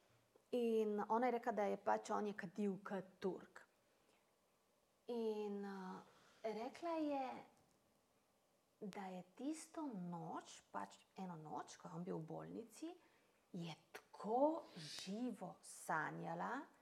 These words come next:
doma žurko. Polno prijateljev, ker je rekla, da oni so redno imeli tako, so se dobili, pa so kartali, pa pili, pa kadili, pa muziko poslušali,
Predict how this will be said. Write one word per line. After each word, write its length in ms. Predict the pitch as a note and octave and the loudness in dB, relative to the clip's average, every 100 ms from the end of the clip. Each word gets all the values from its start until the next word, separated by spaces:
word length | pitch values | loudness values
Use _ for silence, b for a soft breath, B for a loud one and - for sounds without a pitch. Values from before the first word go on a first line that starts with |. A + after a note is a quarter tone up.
| b b _ - | b b _ -4
doma 760 | G3+ F3+ F3 F3+ E3+ F3 G#3+ - - - _ - - | 0 2 2 2 2 2 2 -2 -12 -20 _ -20 -4
žurko. 680 | E3+ A#3 B3+ B3+ F#3+ - - - _ _ _ | 6 10 10 8 -4 -8 -12 -20 _ _ _
Polno 300 | A#3+ C4 C4+ | 10 12 10
prijateljev, 440 | C4 A3 G#3+ G3+ F#3 | 6 6 6 6 2
ker 120 | G3+ | 0
je 40 | |
rekla, 120 | G#3+ | 2
da 120 | G3+ G3 | 4 4
oni 160 | G3+ | 2
so 180 | F#3+ F#3+ | -2 -4
redno 460 | F#3 F#3 F#3 F3 F3+ | 0 4 4 4 2
imeli 300 | F3 E3 E3 | 0 -2 -4
tako, 220 | - - | -6 -12
so 140 | - - | -12 -6
se 140 | F#3+ | -2
dobili, 500 | F#3+ F3 G#3 G#3 F3 | 0 0 0 2 0
pa 140 | - | -4
so 140 | - F#3 - | -10 -12 -6
kartali, 600 | - F3+ F#3 - F3 F3+ | -4 -2 -2 -4 -2 -2
pa 160 | - F3+ | 0 -4
pili, 480 | - B3+ A3 E3+ D#3 | -2 -2 0 -2 -4
pa 160 | F3+ | -8
kadili, 720 | - G#3+ F3 D#3 A#3+ G#3+ F3 | -6 -2 -2 2 4 6 4
pa 180 | F3 G3 | 2 0
muziko 600 | F#3+ A3+ D#4 B3+ - G3+ | 0 4 4 4 2 -4
poslušali, 720 | F#3 F#3 - F#3+ F3+ E3+ F3 | -2 -2 2 2 2 0 0